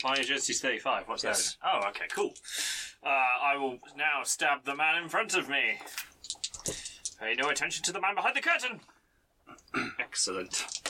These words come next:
Speaker 1: Excellent. Uh, so, three success levels.
Speaker 2: Um, I got... Are you, are you, no, you're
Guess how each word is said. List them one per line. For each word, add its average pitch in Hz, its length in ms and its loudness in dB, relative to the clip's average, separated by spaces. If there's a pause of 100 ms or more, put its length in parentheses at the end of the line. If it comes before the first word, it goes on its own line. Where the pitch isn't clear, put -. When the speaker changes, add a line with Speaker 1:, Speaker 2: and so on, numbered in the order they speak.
(240)
Speaker 1:
Excellent. - 680 0 (1040)
Uh, 117 440 2
so, - 420 2
three 170 680 0
success - 420 -2
levels. - 360 -4 (800)
Speaker 2:
Um, 107 1800 0
I 131 460 2
got... 92 540 0 (720)
Are 113 40 -4
you, 143 260 -2 (100)
are 143 60 2
you, 190 460 0
no, 135 120 0
you're 117 360 2